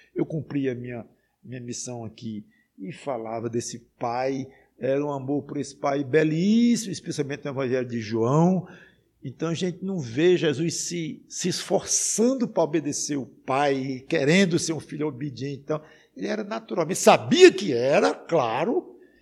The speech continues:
e vibrava em ser. Vibrava em ser. A vibração lá do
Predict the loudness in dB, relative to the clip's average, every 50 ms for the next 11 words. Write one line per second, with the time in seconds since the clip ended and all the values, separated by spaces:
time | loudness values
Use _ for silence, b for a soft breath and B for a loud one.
0 | b b b 0 2 6 6 6 6 8 10 12 12 12 12 12 12 10 8 6
1 | 6 4 2 2 0 0 4 6 6 6 6 4 0 -8 -18 -20 -20 _ _ _
2 | _ _ _ _ _ _ _ _ _ _ _ _ _ _ -8 -8 -6 -4 -2 -2
3 | -2 -2 -4 -6 -10 -10 -10 -10 -10 -10 -10 -14 _ _ _ _ _ _ _ _
4 | _ _ _ _ _ _ _ -6 -6 -4 -4 -4 -4 -2 0 0 0 0 -2 -2
5 | -2 -2 0 -2 -2 -2 -4 -4 -4 -4 -4 -6 -10